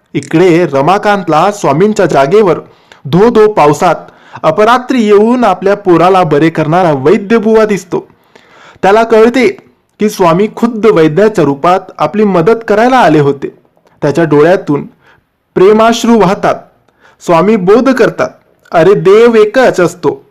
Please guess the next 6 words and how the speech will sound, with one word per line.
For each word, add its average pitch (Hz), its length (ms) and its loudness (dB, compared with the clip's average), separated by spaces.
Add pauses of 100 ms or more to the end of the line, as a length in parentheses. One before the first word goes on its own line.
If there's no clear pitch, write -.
(320)
पण 180 120 -2
तो 208 180 0
वेगवेगळ्या 214 540 2
रूपात 170 400 0 (340)
व्यक्त 143 380 -4
होतो. 180 420 -4